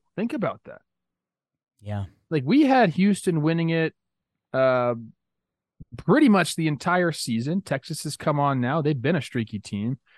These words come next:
Speaker 1: and they got hot, and here they are. They're about to clinch the A L West, man. They're about to clinch a first-round bye. It's awesome.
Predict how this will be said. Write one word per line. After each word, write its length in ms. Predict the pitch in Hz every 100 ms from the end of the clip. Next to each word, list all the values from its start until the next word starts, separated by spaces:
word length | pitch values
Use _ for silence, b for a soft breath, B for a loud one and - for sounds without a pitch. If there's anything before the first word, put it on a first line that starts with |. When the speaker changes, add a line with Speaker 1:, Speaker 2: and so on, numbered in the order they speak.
| b -
Speaker 1:
and 100 | 120
they 80 | 135
got 200 | 151 143
hot, 260 | 147 196
and 100 | 127
here 140 | 147 170
they 140 | 156
are. 140 | 175 151
They're 140 | 202
about 240 | 208 170 -
to 80 |
clinch 480 | 156 - 160 180 -
the 200 | 135 110 -
A 180 | 131 151
L 220 | 156 156
West, 500 | 110 113 104 - -
man. 280 | 87 85 87 _ _ _ _ _ _ _ _ _ _ _ _ _ _ _ _ _
They're 80 | 156
about 220 | 185 202
to 80 | 160
clinch 580 | - - 208 165 - - _ _
a 80 | 156
first-round 800 | - 196 190 - 185 185 156 -
bye. 380 | 180 220 - - _ _ _ _ _ _ _
It's 180 | 180 165
awesome. 360 | 123 90 -